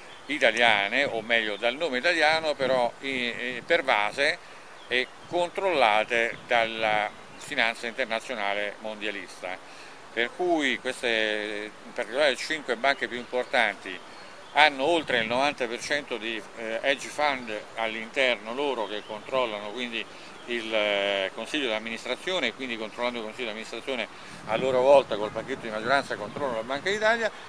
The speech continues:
che è, eh, diciamo così, blan-, banalmente, eh, gestita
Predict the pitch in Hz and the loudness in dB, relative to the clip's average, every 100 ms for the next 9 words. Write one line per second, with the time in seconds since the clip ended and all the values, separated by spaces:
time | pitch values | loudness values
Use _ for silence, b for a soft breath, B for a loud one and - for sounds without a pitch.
0 | B 214 202 143 127 127 131 135 143 139 | B 8 10 10 6 0 2 2 2 -2
1 | 139 170 139 160 175 123 135 139 139 127 | -2 0 0 0 0 2 4 6 4 2
2 | 165 180 185 160 131 - 117 B B B | 2 2 6 6 4 2 0 B B B
3 | - 127 117 117 110 175 - 214 214 208 | 2 6 6 4 2 0 0 -2 4 6
4 | 156 | 6